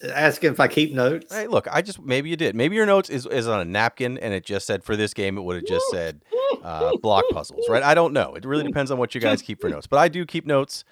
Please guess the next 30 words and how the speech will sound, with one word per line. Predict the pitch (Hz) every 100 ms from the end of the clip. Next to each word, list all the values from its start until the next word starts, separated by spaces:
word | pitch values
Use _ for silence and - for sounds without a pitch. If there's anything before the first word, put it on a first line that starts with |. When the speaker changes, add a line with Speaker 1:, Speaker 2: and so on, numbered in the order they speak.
| _ _ -
Speaker 2:
uh, | 110 107 104
based | 110 110 120
on, | 107 104
on | - 98 95
what | 107
we're | 107
gonna | 98 90
talk | 101 92
about. | 92 87
Sometimes, | 120 113 113 104
especially | - 160 147
if |
it's | 135
a | 117
game | 120 117
that | 101
has | 101
a | 92
lot | 95 95 92 -
of, | 87 85 80 - _ _ _ _ -
um, | 80 80 78 -
involved | 113 104 110 113 107 104 -
gameplay | 104 110 117 139
mechanics, | 131 147 135 131
I | 117
will | 101
have | 87 98 82
whole | 101 95
sections | - 98 104 95
on, | 80 82 80 80